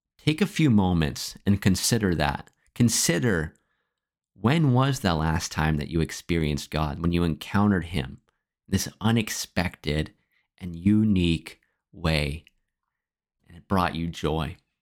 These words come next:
and the joy of the Lord just washed over you?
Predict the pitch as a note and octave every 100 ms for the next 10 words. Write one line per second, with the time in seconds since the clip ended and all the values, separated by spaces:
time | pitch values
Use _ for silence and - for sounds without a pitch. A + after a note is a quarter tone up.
0 | _ _ - G2 F2+ - G#2 F#2+ G2 F#2
1 | E2 D#2+ E2 E2 D2+ D#2+ - E2+ D#2+ -
2 | - D#2+ D#2 C#2 C#2